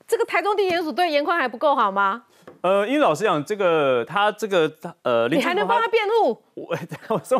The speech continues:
Speaker 2: 为国民党，我来帮他辩护啊。<laughs> 这个，他林进福他太太这个账目当然是什么严董的什么代收跟代付哈。以账目来看，这样子看，的确看起来有点像是说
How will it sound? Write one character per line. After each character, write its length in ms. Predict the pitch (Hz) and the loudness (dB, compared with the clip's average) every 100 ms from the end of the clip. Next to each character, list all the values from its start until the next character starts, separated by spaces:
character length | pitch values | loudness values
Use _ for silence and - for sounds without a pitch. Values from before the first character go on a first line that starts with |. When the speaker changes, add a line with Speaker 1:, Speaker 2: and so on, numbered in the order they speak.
| - | -2
Speaker 2:
为 80 | |
国 120 | 190 175 | -4 -4
民 100 | 170 | -2
党， 180 | 196 160 | -2 -2
我 80 | 135 | 0
来 140 | 135 | 0
帮 120 | 147 | 0
他 80 | 156 | 0
辩 220 | 165 165 | 0 -4
护 100 | 143 | -4
啊。 220 | 135 117 117 - | -2 -2 -4 -14
<laughs> 120 | - - | -20 -2
这 100 | 285 | 0
个， 240 | 240 156 | 0 -2
他 140 | 160 | -4
林 120 | 226 233 | -2 -2
进 160 | 277 | -2
福 80 | 240 | 0
他 120 | 233 | 0
太 160 | 240 240 | 0 -4
太 200 | 180 143 | -2 -2
这 120 | 190 | 0
个 100 | 170 | -2
账 160 | 170 160 | -2 -4
目 140 | 160 | -4
当 100 | 160 | -2
然 100 | 151 | -4
是 140 | 135 | -6
什 100 | 139 | -12
么 140 | 120 104 | -10 -8
严 240 | 107 110 | -8 -8
董 180 | 131 110 | -8 -8
的 120 | 98 | -10
什 100 | 90 | -12
么 180 | 90 92 - | -14 -16 -14
代 240 | - 143 117 | -4 -4 -4
收 180 | - 123 | -6 -6
跟 220 | 123 123 | -6 -6
代 240 | - 107 92 | -6 -6 -8
付 140 | 107 92 | -16 -14
哈。 180 | 95 - _ | -14 -16 _
以 160 | 147 127 | -12 -12
账 280 | - 214 190 | -4 -4 -2
目 140 | 185 | -2
来 160 | 147 123 | -2 -2
看， 260 | - 131 | -4 -6
这 80 | 147 | -4
样 120 | 127 | -8
子 100 | 107 | -8
看， 120 | 107 147 | -14 -12
的 80 | 131 | -6
确 100 | 165 | -6
看 160 | 180 | -6
起 60 | 135 | -6
来 60 | 113 | -6
有 100 | 123 | -6
点 120 | 113 | -8
像 140 | 135 | -10
是 140 | 123 123 | -10 -8
说 180 | 123 | -6